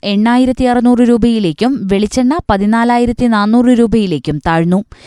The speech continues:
വൻകിട മില്ലുകാർ തമിഴ്നാട് കേന്ദ്രീകരിച്ച് ക്വിന്റലിന് എണ്ണായിരത്തി അഞ്ഞൂറ് രൂപയാണ് കൊപ്ര ശേഖരിക്കുന്നത്. ഇന്തോനേഷ്യയുടെ നീക്കം കണക്കിലെടുത്താൽ പാം ഓയിൽ മാത്രമല്ല, സൂര്യകാന്തി, സോയ എണ്ണ വിലകളും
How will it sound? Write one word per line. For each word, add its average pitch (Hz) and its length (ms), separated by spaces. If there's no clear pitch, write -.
വൻകിട 262 440
മില്ലുകാർ 269 640
തമിഴ്നാട് 233 440
കേന്ദ്രീകരിച്ച് 240 760
ക്വിന്റലിന് 220 680
എണ്ണായിരത്തി 240 580
അഞ്ഞൂറ് 240 300
രൂപയാണ് 214 680
കൊപ്ര 180 360
ശേഖരിക്കുന്നത്. 170 840
ഇന്തോനേഷ്യയുടെ 294 800
നീക്കം 254 520
കണക്കിലെടുത്താൽ 240 760
പാം 208 260
ഓയിൽ 254 220
മാത്രമല്ല, 220 720
സൂര്യകാന്തി, 208 760
സോയ 220 420
എണ്ണ 185 340
വിലകളും 175 480